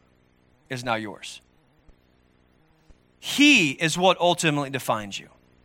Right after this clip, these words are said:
So your ultimate identity, your ultimate sense of value and worth and significance and love that you accept, uh, and acceptance that you long for, that you, that we look for in identities, we look for in titles, in our,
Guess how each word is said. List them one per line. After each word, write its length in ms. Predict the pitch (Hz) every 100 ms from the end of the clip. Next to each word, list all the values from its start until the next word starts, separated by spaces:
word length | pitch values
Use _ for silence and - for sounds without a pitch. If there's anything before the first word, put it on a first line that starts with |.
| _ _ _ - _ _ - -
So 120 | - 214
your 160 | 220
ultimate 480 | 208 254 285 294 277
identity, 540 | 233 226 151 202 196
your 140 | 190 180
ultimate 440 | 214 269 269 262
sense 300 | - 247 226
of 80 | 190
value 340 | 185 208 240
and 140 | 226 196
worth 240 | 214 220
and 80 | 208
significance 560 | 185 170 202 220 233 196
and 100 | 180
love 160 | 196
that 160 | 185 160
you 140 | 160
accept, 440 | 143 - 226 226 202
uh, 60 |
and 320 | 175 185 185
acceptance 480 | 170 - 240 240 185
that 80 | 160
you 100 | 190
long 300 | 180 202 254
for, 240 | - 180 - - -
that 180 | 185
you, 220 | 233 233 220
that 120 | 214
we 120 | 220
look 320 | 196 208 294
for 240 | - 208 190
in 120 | 214
identities, 560 | 214 175 214 185 147
we 120 | 165 180
look 160 | 214
for 180 | 240 240
in 80 | 233
titles, 480 | - 226 202 156 151
in 100 |
our, 120 | 180